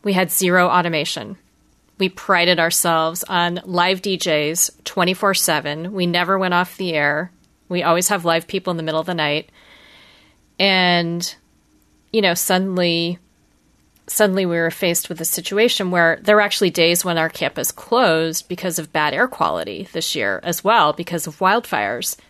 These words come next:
and smoke. And, um, and I think we realized that we were unprepared,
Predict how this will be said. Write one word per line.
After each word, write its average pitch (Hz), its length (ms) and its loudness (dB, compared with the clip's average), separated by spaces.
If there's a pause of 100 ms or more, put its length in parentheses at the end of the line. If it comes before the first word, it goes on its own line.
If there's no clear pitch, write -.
and 175 140 -8
smoke. - 500 -2 (760)
And, 180 520 0 (400)
um, 175 560 -2 (260)
and 190 140 -2
I 180 80 0
think 185 360 -6
we 185 120 0
realized 175 480 2
that - 100 -4
we 185 120 -6
were 180 140 -2
unprepared, 190 840 -2